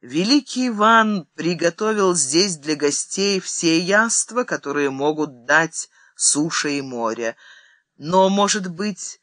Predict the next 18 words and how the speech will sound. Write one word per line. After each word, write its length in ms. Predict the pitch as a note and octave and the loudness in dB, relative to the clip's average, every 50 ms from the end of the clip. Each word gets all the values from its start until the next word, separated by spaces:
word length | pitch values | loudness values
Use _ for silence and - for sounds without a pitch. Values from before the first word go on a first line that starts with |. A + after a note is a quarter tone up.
| _ _ | _ _
на 220 | _ B2+ C#3 D3+ D3+ | _ -6 -4 -2 0
столе 400 | - - - D3 D3 D#3 E3 E3 | 0 0 -2 -2 -2 -2 -2 -2
чего-нибудь 540 | - F3+ D#3+ E3 E3 F3 E3 E3+ F#3 - | -2 -2 -4 -4 -6 -6 -6 -10 -10 -10
не 60 | F#3 F#3+ | -12 -12
хватает? 640 | - G#3 G3+ G3+ - D4 D4+ D4 A3 C#3 - - _ _ _ _ _ _ _ _ _ _ _ _ _ _ _ | -8 -6 -8 -6 -6 -6 -6 -6 -6 -8 -12 -16 _ _ _ _ _ _ _ _ _ _ _ _ _ _ _
Скажите, 840 | - - - - C#3+ B2+ A2 G#2+ A#2 C3+ F#3+ A3+ - - - D#4+ D4 - _ _ _ _ _ _ _ | -8 -6 -2 -2 -2 -2 -2 -4 -6 -6 -8 -8 -10 -12 -12 -12 -12 -12 _ _ _ _ _ _ _
я 480 | A#2+ A#2 B2 C3 B2+ B2+ B2 A#2+ A#2 | -18 -8 -4 0 2 2 2 2 0
все 340 | - - - - A2 A2 B2+ | -2 -8 -10 -6 -4 -2 -2
раздобуду". 800 | E3 A3 B3+ B3 B3+ D#4+ E4 A3 F3 A#2 D#2 - - - - _ _ _ _ _ _ _ _ _ _ _ _ _ _ _ _ _ _ _ _ _ _ - - - - - - - | -2 -2 -4 -4 -4 -4 -4 -4 -6 -8 -10 -12 -14 -18 -20 _ _ _ _ _ _ _ _ _ _ _ _ _ _ _ _ _ _ _ _ _ _ -20 -20 -20 -20 -20 -18 -4
"А 180 | - F3 F3 G3 | 2 4 4 4
можешь 440 | A#3 D4 F#4 F#4+ E4 F4+ F4+ - | 4 2 2 2 2 2 0 0
ли 80 | E4 E4 | -2 -2
ты 140 | - D#4+ D#4 | 0 0 2
добыть 460 | A#3+ C#4 C4 G#3+ C4 C4+ G3 - - _ | 2 2 2 4 2 2 0 0 -2 _
отвар 640 | F#3+ F#3 F3+ - - F3 E3+ F#3 B3+ E4 F#4 F#4 | 2 2 2 2 -4 -4 0 2 4 4 4 4
из 220 | F4+ E4 - - - | 2 0 0 -2 -4
печени 540 | - C4 C4+ C#4 - - C4+ B3 A#3+ A#3 | -4 -4 -4 -2 -2 -4 -2 -2 -2 -2
дракона?" 920 | A3 F#3 F3+ F#3 G3+ G3 - _ - D#3 C#3 B2+ B2+ B2+ B2 A#2+ A#2 G2+ | 0 0 2 2 2 2 0 _ 0 4 4 4 4 4 2 0 -2 -2